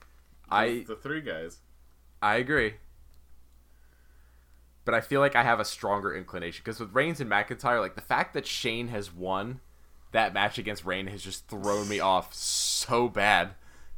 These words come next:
Speaker 1: Because it's like,
Speaker 2: You were
Speaker 1: then
Speaker 2: so
Speaker 1: theoretically,
Speaker 2: confident about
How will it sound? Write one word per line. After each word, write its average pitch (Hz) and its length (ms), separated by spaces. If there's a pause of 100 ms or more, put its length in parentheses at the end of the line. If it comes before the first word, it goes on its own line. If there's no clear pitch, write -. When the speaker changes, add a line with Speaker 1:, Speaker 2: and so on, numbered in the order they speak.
(480)
Speaker 1:
Because 147 280
it's 135 120
like, 139 280
Speaker 2:
You 339 180
were 370 80
Speaker 1:
then 151 160
Speaker 2:
so 160 100
Speaker 1:
theoretically, 185 500
Speaker 2:
confident - 320
about - 60